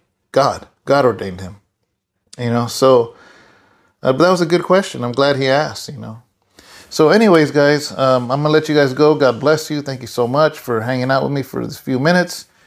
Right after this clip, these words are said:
And we will see you on Sunday. Now, whether or not I can go live at the baptism, I doubt it because it's kind of outskirts. But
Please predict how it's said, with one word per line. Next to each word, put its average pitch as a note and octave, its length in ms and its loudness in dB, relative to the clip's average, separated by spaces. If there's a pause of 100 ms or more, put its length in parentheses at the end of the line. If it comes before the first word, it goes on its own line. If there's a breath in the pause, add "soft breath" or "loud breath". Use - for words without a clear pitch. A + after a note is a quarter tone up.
(280 soft breath)
And C#3+ 480 0
we B2+ 220 0
will C3 160 2
see C#3+ 340 -4
you C#3+ 240 0
on B2+ 260 0
Sunday. C3+ 680 0 (560 loud breath)
Now, B2+ 400 2
whether D#3 420 4
or D#3 60 4
not D3 240 0
I C#3 100 2
can B2+ 200 -10
go C#3 180 2
live C3+ 720 2
at B2 160 -4
the B2+ 60 -4
baptism, D3 920 -2
I A#2+ 160 -2
doubt A#2+ 420 2
it D#3+ 160 -4
because A#2+ 380 -2
it's A#2 200 -6
kind C#3 280 -2
of - 180 -4 (140)
outskirts. B2 920 -2
But B2 380 2